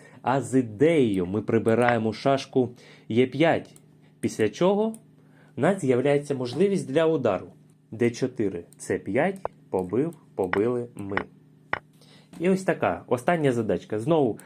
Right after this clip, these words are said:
хочемо пробувати дві послаблення на полі Ж сім, також є послаблення на полі А сім. Але в нас немає ні прямої колони в цей бік, ні шашки на полі А три, щоб бити так дві.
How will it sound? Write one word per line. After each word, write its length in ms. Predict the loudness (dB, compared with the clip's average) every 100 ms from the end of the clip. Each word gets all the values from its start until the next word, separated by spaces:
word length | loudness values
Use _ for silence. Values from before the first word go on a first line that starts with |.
| -20 -2
хочемо 500 | 2 2 0 -4 0
пробувати 600 | 0 2 2 0 0 -4
дві 300 | -2 -2 -2
послаблення 680 | -2 0 0 2 2 2
на 140 | 0 0
полі 340 | 2 4 4
Ж 160 | 4 0
сім, 280 | 0 -4 0
також 380 | -2 0 0
є 80 | -2
послаблення 640 | -6 -8 -4 -4 -4 -6
на 120 | -8 -6
полі 340 | -4 -4 -6
А 240 | -2 -2 -2
сім. 420 | -4 -2 -2 -4 -18 -20 -20 -20 -8 0
Але 180 | 2
в 60 | 4
нас 260 | 2 0 -2
немає 360 | 0 0 0
ні 280 | -2 0 0
прямої 480 | 2 0 2 0 0
колони 520 | 0 2 2 0 -4
в 200 | -6 -4
цей 160 | -2 -2
бік, 340 | -4 -6 -10 -20 _ -20 -20 -20 -12 -2
ні 220 | 0 2
шашки 380 | 2 0 0 0
на 140 | 0
полі 460 | 2 4 4 2 2
А 140 | -2
три, 280 | 0 0 -2
щоб 260 | -2 -6 0
бити 280 | 0 0 0
так 280 | 0 -2
дві. 280 | -4 -6 -8